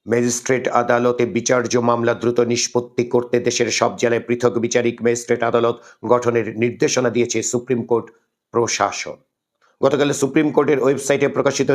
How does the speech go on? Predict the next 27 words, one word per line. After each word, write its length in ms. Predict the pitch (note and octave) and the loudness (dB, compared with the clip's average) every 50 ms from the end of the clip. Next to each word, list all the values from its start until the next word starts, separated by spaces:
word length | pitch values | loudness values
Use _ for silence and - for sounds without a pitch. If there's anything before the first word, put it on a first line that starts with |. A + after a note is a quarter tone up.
| C3 C3+ | 2 2
নির্দেশনায় 580 | C3+ C3 C3 C3+ C#3+ C3+ - C3+ C3 C3+ B2+ B2+ | 0 0 0 0 0 0 2 2 2 2 2 2
বলা 140 | C3 C3 C3+ | 2 2 2
হয়েছে, 360 | - - C3+ C3+ C3 B2+ C#3 C#3 | 2 2 2 2 2 0 0 0
আমলি 380 | B2 A2 B2 B2+ C3 B2+ C3 C3 - | 2 2 2 2 2 2 2 0 2
আদালতের 560 | A#2 B2 A#2 C3+ C3+ B2+ C3 C3 C3 C3+ B2 A#2 | 0 0 2 2 2 2 2 2 2 2 2 2
বিভিন্ন 360 | A#2 B2+ B2 C#3 C#3+ C#3 C#3 C3+ C3+ - - - - _ - | 0 0 0 2 2 2 2 2 2 0 -6 -16 -14 _ 2
কর্মব্যস্ততার 1040 | C3 C3 C3 C3 C3+ C3+ B2+ A#2+ B2+ A2 B2+ C#3 C#3 - - D#3+ D#3+ - D3+ C3+ C3 | 2 2 4 4 2 2 2 0 0 0 0 0 0 2 0 0 2 2 2 0 2
কারণে 300 | - C3 B2+ C3 C3 B2 A#2 | 2 2 2 2 2 2 0
সংশ্লিষ্ট 640 | - B2+ C3 B2+ - - C3+ C#3 B2+ - - - - | 0 0 0 -2 -4 -2 -2 -2 -2 -2 -4 0 0
ম্যাজিস্ট্রেটরা 800 | C3 B2+ B2+ B2 A#2+ B2+ A#2+ - - - C3+ B2+ C3 - C3+ B2+ | 2 2 2 0 0 -2 -6 -4 -2 0 0 0 2 2 0 2
দৈনিক 340 | A#2 B2+ B2+ B2+ C3 B2+ B2 - - - _ | 2 2 0 2 0 -2 -4 -6 -16 -10 _
কর্মঘণ্টার 920 | - C3+ C3 C3 C3+ C3+ C3 A#2+ - A#2+ B2 B2+ C#3 C#3+ C3+ C#3+ C#3+ C3+ C3 | 0 2 2 4 4 2 2 2 2 2 2 2 2 0 2 2 2 2 2
মধ্যে 260 | C3 B2+ B2 B2+ C3 A#2+ | 2 0 0 2 0 0
বিচারিক 380 | A2 B2 A#2+ C#3 B2+ B2+ A#2 - | 0 0 0 0 0 0 0 0
কাজে 280 | - B2+ B2 A2 B2+ B2 - - - _ _ _ - | 0 0 2 2 -2 -2 -4 -4 -10 _ _ _ 0
পর্যাপ্ত 400 | C3 B2+ B2+ - D3 C#3+ - - | 0 0 2 2 0 0 2 0
সময় 300 | C3 - - C3 B2+ B2 | -2 0 0 2 0 0
দিতে 220 | A#2+ A#2+ A#2+ B2+ A#2 G2+ - - _ _ _ - | 0 0 -2 -2 -2 -2 -4 -12 _ _ _ -2
পারেন 360 | A2+ A2 A2 A2+ A2 A2+ G#2 - - _ _ _ - G2+ G#2 G#2+ | 0 0 2 2 0 -2 -4 -6 -12 _ _ _ -10 -6 -2 0
না। 120 | G#2 F2+ C#2+ - _ _ _ _ _ _ _ _ _ - | 0 0 -2 -8 _ _ _ _ _ _ _ _ _ 0
তাই 120 | A#2+ A2+ | 0 0
সব 200 | - - B2 C3+ B2 A#2 | 0 0 0 0 0 2
জেলায় 280 | C3 C3 B2+ B2 A#2+ B2 | 0 2 2 2 0 0
পৃথক 280 | B2 B2+ - C#3 - G2+ | -2 0 0 0 0 0
বিচারিক 360 | G#2 A#2+ - D3+ C#3 C#3+ C3+ - - | -2 0 0 2 0 0 -2 -2 0
ম্যাজিস্ট্রেট 400 | B2 B2 A#2+ A#2+ - - B2+ B2 - | 0 0 0 -2 -2 -2 -2 0 0
আদালত 380 | A2+ A#2+ A#2+ A#2+ A#2+ A#2+ A#2 | 0 2 2 2 2 2 -2